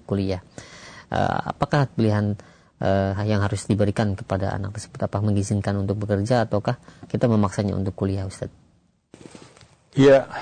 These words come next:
Speaker 2: eh, ada poin yang sudah kita sampaikan sebelumnya, bahwa, ya, di membangun jati diri remaja yang sudah kita, eh, bahas sebelumnya adalah,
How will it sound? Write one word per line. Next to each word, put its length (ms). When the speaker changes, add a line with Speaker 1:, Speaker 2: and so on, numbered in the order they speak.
Speaker 2:
eh, 400
ada 220
poin 180
yang 220
sudah 240
kita 240
sampaikan 400
sebelumnya, 560
bahwa, 640
ya, 240
di 320
membangun 480
jati 240
diri 180
remaja 460
yang 80
sudah 240
kita, 360
eh, 320
bahas 320
sebelumnya 640
adalah, 420